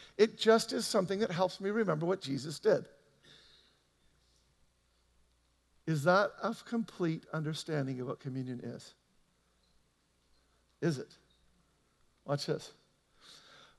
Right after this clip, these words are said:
Lutherans believe the sign and things signified to be locally united so that Christ is bodily present at the Lord's Supper. Here's all that means.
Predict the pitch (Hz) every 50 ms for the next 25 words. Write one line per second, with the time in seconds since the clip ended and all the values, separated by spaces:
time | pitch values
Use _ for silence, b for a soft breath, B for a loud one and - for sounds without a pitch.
0 | _ - - - - - 339 302 - 466 453 320 294 254 220 180 220 208 208 208
1 | 220 208 190 180 180 185 170 - - - 175 170 - - 233 214 226 240 240 226
2 | 214 202 180 208 208 196 170 - - 233 220 202 190 170 - 185 160 165 156 160
3 | 160 160 175 190 202 - 202 196 190 190 175 160 151 151 151 143 - 156 170 -
4 | - 170 160 143 165 156 - 151 147 147 147 143 - 147 135 123 143 135 - 139
5 | 135 - - 135 - - - 135 123 139 170 156 139 135 120 - 127 117 110 -